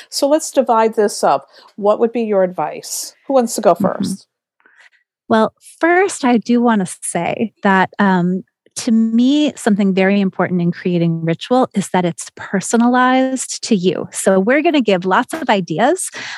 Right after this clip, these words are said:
Speaker 2: um, and there's ideas in our book as well, but, but really, like, what is meaningful to you? What works for you of, above and beyond everything else that we say?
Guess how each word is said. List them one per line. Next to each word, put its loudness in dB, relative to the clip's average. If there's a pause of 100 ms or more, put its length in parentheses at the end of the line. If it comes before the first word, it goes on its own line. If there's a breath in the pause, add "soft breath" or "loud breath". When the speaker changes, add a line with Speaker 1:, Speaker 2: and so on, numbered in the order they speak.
(160 loud breath)
Speaker 2:
um, 0
and 0
there's 0 (140)
ideas 0
in 2
our 2
book -2
as -6
well, 2
but, 0 (420 loud breath)
but 2
really, 2 (100)
like, -6
what 0
is -2
meaningful 0 (140)
to -6
you? 0
What 0
works -2
for -2
you 0 (180)
of, 2 (420)
above 0
and -2
beyond 0 (160)
everything 0
else 0
that 0
we 0
say? 2